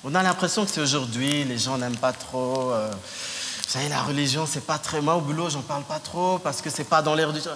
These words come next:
Deux mille ans plus tard, rien n'a changé. C'est, il n'y a rien de nouveau.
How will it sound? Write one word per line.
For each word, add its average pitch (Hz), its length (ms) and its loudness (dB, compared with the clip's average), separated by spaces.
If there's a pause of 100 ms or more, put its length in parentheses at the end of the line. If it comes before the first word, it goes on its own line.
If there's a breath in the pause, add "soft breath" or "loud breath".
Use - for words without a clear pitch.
(400)
Deux 175 200 -2
mille 220 320 0
ans 220 140 2
plus 208 160 -8
tard, 220 280 -4 (100)
rien 208 140 -6
n'a 214 120 -6
changé. 202 320 -8 (500 loud breath)
C'est, - 120 -4
il 160 60 -2
n'y 160 40 2
a 160 60 4
rien 208 180 4
de 214 140 4
nouveau. 208 500 4